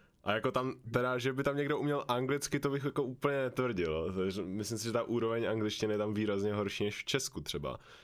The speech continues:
což jsem, jako, úplně nečekal. Takže jak ty ses tam, jako, dorozuměl, nebo měl jsi tam třeba nějakýho překladatele nebo něco takového?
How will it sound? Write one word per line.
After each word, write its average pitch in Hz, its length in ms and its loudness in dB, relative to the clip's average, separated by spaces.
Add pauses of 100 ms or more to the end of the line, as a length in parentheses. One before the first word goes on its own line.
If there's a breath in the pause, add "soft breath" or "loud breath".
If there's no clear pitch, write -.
(180 loud breath)
což - 160 -4
jsem, 98 120 2
jako, 95 160 2
úplně 98 180 0
nečekal. 90 480 0
Takže 87 200 0
jak 90 80 -2
ty 120 100 -2
ses 117 160 -2
tam, 85 140 -2
jako, 82 160 -2
dorozuměl, 78 520 -2
nebo 76 380 -4 (300 loud breath)
měl 90 100 -2
jsi - 60 -2
tam 87 160 0
třeba 85 280 0
nějakýho 85 300 0
překladatele 80 640 -2
nebo 80 120 -4
něco 78 200 -6
takového? 73 400 -10